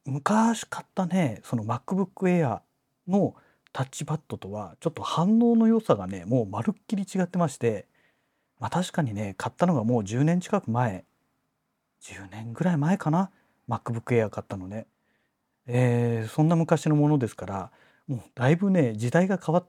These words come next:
てしまったというのもあるんですけども、すごくね、反応が、レスポンスがもうめちゃくちゃいいです。ですので、あの、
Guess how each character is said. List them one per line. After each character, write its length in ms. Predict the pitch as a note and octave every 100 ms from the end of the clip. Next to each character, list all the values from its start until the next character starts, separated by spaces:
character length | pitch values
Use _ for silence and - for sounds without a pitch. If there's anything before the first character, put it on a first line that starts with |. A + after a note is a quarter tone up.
| _
て 80 | -
し 120 | -
ま 100 | F3+
っ 40 | D#3
た 140 | F3+
と 100 | D#3+
い 40 | C3
う 20 |
の 80 | G#2
も 100 | A2
あ 60 |
る 80 | E3
ん 40 |
で 80 | A#2+
す 80 | G2
け 80 | G2
ど 100 | F#2+
も、 240 | B2 A2 - - - _ _
す 280 | - - C3
ご 180 | C#3 A#3
く 120 | -
ね、 160 | G#2+ F#2+
反 380 | - A#2 C3+ F3
応 140 | F3
が、 240 | D3 C#3 C3+
レ 100 | A#2+
ス 100 | -
ポ 140 | F3+
ン 60 | E3
ス 100 | D#3
が 100 | D3+ C#3+ - _ -
も 160 | C3 G#2
う 20 |
め 180 | G2 A2
ち 100 | F3+
ゃ 40 |
く 60 | -
ち 100 | F3
ゃ 20 |
い 100 | D3
い 40 |
で 100 | A#2
す。 160 | - - _ _ _ _ _
で 100 | F3
す 120 | F3
の 140 | C#3 G#2
で、 300 | A#2 G2+ - _ _ _ _
あ 160 | - A2+
の、 380 | A2 G#2 G2+